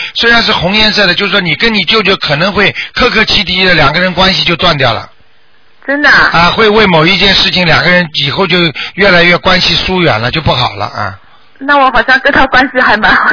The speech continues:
Speaker 2: 的。
Speaker 1: 啊，那是现在，你刚做到梦。
Speaker 2: 哦。
Speaker 1: 明白了吗？如果
Speaker 2: 那我怎么办呢？
Speaker 1: 你如果念姐姐咒就可以了。
Speaker 2: 哦，我多念点姐姐咒。
Speaker 1: 对，对，对。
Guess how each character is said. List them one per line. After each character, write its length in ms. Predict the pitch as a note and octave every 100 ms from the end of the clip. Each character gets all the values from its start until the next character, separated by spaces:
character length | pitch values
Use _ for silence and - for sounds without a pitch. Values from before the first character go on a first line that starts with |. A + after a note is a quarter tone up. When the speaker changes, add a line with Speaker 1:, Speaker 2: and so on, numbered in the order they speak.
| -
Speaker 2:
的。 60 |
Speaker 1:
啊， 100 | C#3 D#3+
那 80 |
是 140 | F#3 F#3
现 260 | - F#3 D3
在， 280 | F3 D3+ -
你 100 | C#3+
刚 220 | E3 F#3+
做 180 | F3 F3
到 160 | D#3 D3
梦。 260 | D3 A#2 - - - - - - -
Speaker 2:
哦。 460 | - G#3 F#3+ F3 E3
Speaker 1:
明 100 | F3
白 140 | F#3
了 100 | F#3
吗？ 240 | F3+ E3+ F3 - - - -
如 120 | F#3
果 80 | C4+
Speaker 2:
那 40 | B3+
我 40 |
怎 120 | A3+
么 80 | F3+ E3+
办 180 | A3+ G3+
呢？ 160 | - E3
Speaker 1:
你 80 | F#3
如 160 | G#3
果 120 | G#3
念 220 | G3+ G#3+ E3+
姐 140 | E3
姐 180 | C#3+ G3
咒 140 | G#3
就 100 | F3
可 220 | D#3 C#3+
以 100 | C#3
了。 220 | A#2+ A2 - - - - - -
Speaker 2:
哦， 280 | G#3 G#3+ G3
我 80 | A3
多 140 | B3
念 160 | C#4+ C#4
点 120 | A3+ G3+
姐 100 | D#3+
姐 140 | F3
咒。 160 | - G3 -
Speaker 1:
对， 280 | F#3+ F#3+ E3
对， 220 | D3+ E3 C#3
对。 280 | E3 C#3